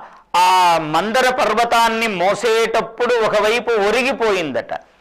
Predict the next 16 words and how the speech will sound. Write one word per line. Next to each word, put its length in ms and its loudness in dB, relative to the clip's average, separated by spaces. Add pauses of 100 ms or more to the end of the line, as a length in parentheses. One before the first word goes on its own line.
(260)
వెంటనే 480 0
విఘ్నేశ్వరుణ్ణి 1200 -2
ఆరాధనం 680 2
చేశారు 420 0
దేవదానవులందరూ. 1040 0 (1200)
మళ్ళీ 840 -2 (500)
కందువు-, 480 0
కందుకము 540 -2
మాట్కి 560 0
అన్నాడు 460 -2
భాగవతంలో. 720 -2 (1160)
ఒక 480 4
బంతిని 720 -2
ఇలా 380 2
చేతిలో 640 0
సవరించుకున్నట్లుగా 1500 -2